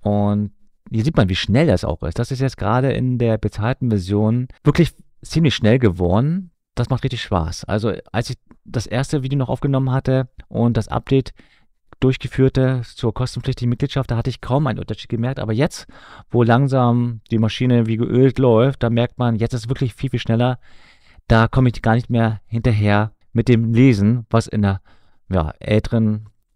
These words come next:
also, äh, damals vor ein paar Wochen ganz anders war. Da war selbst in der Teu-, also in der Mitgliedschaft die Ausgabe so eher langsam, dass ich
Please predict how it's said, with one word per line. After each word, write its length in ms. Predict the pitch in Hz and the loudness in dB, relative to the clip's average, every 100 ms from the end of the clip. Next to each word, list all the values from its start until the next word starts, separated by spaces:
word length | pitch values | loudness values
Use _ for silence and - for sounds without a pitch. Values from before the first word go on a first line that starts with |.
| _ _ _ | _ _ _
also, 220 | - 101 | -2 0
äh, 180 | 82 92 | 0 -2
damals 400 | 95 98 104 104 | 0 2 2 0
vor 100 | 101 | -2
ein 20 | |
paar 180 | - 92 | -2 -2
Wochen 340 | 101 101 107 104 - - _ - - | -2 -2 -4 -6 -14 -20 _ -8 -2
ganz 160 | 101 | 0
anders 340 | 95 110 95 87 | 2 2 0 -2
war. 240 | 78 87 | -4 -4
Da 160 | - 90 | -2 0
war 120 | 95 | 2
selbst 240 | 101 104 - | 0 -2 -4
in 120 | 107 | -2
der 280 | 98 95 95 - - - _ - | 0 -2 -6 -14 -20 -20 _ -2
Teu-, 300 | 98 113 - | 2 2 2
also 260 | 104 87 82 | 0 0 -4
in 100 | 90 | -2
der 220 | 90 90 90 - _ - | -2 -4 -10 -20 _ -6
Mitgliedschaft 640 | 107 - 113 - 104 - - - _ _ _ _ _ _ 120 | -4 -2 -2 2 0 0 -10 -20 _ _ _ _ _ _ 0
die 80 | |
Ausgabe 440 | 95 104 107 98 95 | 2 2 2 2 2
so 300 | 101 98 - | 2 2 0
eher 180 | 92 90 | 0 0
langsam, 600 | 90 98 101 98 95 95 | 2 0 0 0 0 -2
dass 180 | 107 | -4
ich 240 | 101 98 | -6 -8